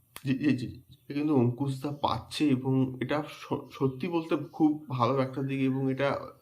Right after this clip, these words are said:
এই যে একতাটা যদি রিলিজের পর অবধি থাকে তাহলে আমার মনে হয় যে প্রচণ্ড ভালো হবে এই প্রজেক্টটার জন্য।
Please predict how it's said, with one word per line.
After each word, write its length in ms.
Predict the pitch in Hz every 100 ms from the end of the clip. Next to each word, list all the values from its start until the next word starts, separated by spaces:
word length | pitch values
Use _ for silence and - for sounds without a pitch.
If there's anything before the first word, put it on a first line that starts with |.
| _
এই 260 | 127 156 190
যে 400 | 196 185 - - _
একতাটা 540 | - 120 147 135 127 85 -
যদি 220 | 131 151
রিলিজের 560 | 180 113 113 131 139 160
পর 260 | - 117
অবধি 300 | 143 139 151
থাকে 300 | - 98 95 - - - - -
তাহলে 220 | - 135 135
আমার 400 | 127 135 127 117
মনে 180 | 113
হয় 80 | 131
যে 80 | 135
প্রচণ্ড 440 | 135 127 131 139
ভালো 340 | 131 120 113 113
হবে 300 | 110 101 101 - - - -
এই 120 | 131
প্রজেক্টটার 560 | 131 120 117 104 107 98
জন্য। 320 | 101 98